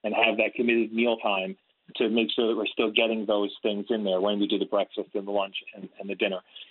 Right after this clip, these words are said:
And the fact that we're isolated, we have the ability to do this, and it's been precious.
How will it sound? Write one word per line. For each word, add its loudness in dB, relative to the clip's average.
And 4
the 2
fact 2
that 0
we're 2
isolated, -2
we 2
have 2
the 2
ability 0
to -4
do 2
this, 0
and 0
it's -4
been 0
precious. -2